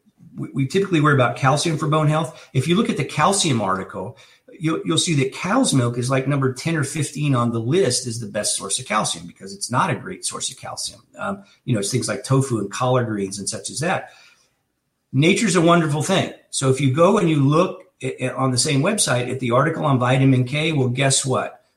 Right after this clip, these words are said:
The foods that are high in calcium are also high in vitamin K. So, so again, it's just something you really don't need to worry too much about. Um, um, as long as you're eating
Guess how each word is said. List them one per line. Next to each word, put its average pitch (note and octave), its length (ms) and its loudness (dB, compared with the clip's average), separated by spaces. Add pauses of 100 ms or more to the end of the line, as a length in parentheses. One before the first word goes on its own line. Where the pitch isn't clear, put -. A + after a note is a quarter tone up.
The A#2+ 80 -4
foods D#3+ 420 -2
that D#3 140 0
are C3 100 2
high B2 260 0
in A2+ 260 -2
calcium D#3 680 -2
are A#2 100 0
also A#2 400 -2
high G#2+ 280 -6
in G#2 180 -10
vitamin G2 440 -10
K. F2 400 -14 (360)
So, D3 520 0
so D3+ 260 0
again, C#3 420 2
it's A2+ 160 -4
just D#3+ 220 2
something D#3 260 0
you C3 140 4
really C#3 180 4
don't B2+ 180 2
need B2+ 200 2
to B2 80 -2
worry A#2+ 260 0
too B2+ 140 -4
much A#2+ 220 -2
about. A2 420 -4 (320)
Um, A2+ 480 -4
um, G#2+ 340 -6
as A2 140 -8
long B2+ 240 2
as C3 120 2
you're B2 120 2
eating A#2+ 520 0